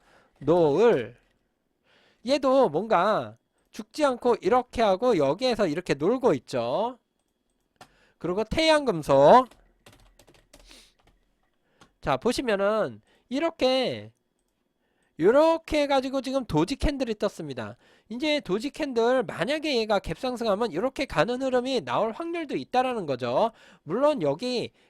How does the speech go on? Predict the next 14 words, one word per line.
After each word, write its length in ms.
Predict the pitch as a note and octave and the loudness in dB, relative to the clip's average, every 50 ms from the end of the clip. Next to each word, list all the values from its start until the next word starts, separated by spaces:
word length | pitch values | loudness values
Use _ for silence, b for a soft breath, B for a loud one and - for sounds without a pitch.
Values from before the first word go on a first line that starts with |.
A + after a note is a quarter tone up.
| _ | _
갭 240 | - G#3+ A#3 C4 A3+ | 0 2 2 2 2
밑으로 340 | D3 D3+ - - C4+ C4+ B3+ | -2 -6 -4 -4 -4 -4 -4
떨어지면은 920 | - - A#3 A3 G#3+ G3 F#3+ F3 E3+ F3 F3+ G#3+ B3 B3+ A3+ E3+ C3 A2 A2 b b b b b | 0 2 2 4 4 2 0 -4 -4 -4 -2 0 0 0 0 0 -2 -4 -14 b b b b b
좋지 320 | - G#3+ G#3+ - - D#4 | -4 -4 -2 0 -2 0
않은 300 | C#4+ C4+ C4+ C4+ C4+ C#4 | 0 0 0 -2 0 0
흐름이 300 | C4+ C4 C4 C4 C4 B3 | 0 0 -2 -2 -2 -2
나올 240 | G3 C#3+ D#3+ G3+ G#3 | 0 2 2 2 2
확률도 420 | G3+ C#4+ D4 G3 D4+ C4+ A3 G3+ | 0 -2 -6 -4 -6 -4 -4 -6
있지만 520 | D#3+ - - D3+ D3+ G3 A#3 G#3+ D#3 B2+ - B B B B B B | -8 -8 -8 -8 -4 -2 0 0 -2 -4 -6 B B B B B B
요즘에 420 | G3 B3+ D4+ C4+ E4+ D#4+ D#4+ D#4 D4 | -4 -4 -2 -2 -2 -2 -2 -2 -2
이런 340 | G#3 E3+ G#3 B3+ C#4 C#4 B3 | -2 -2 2 2 2 2 2
종목이 340 | B3 A3+ A3 G#3 F#3+ E3 D3 | -2 0 0 0 0 0 -4
있어요. 220 | C3 - B2+ A#2 | -6 -4 -6 -6
갭 260 | - - - G#3+ A3 | -4 0 0 0 0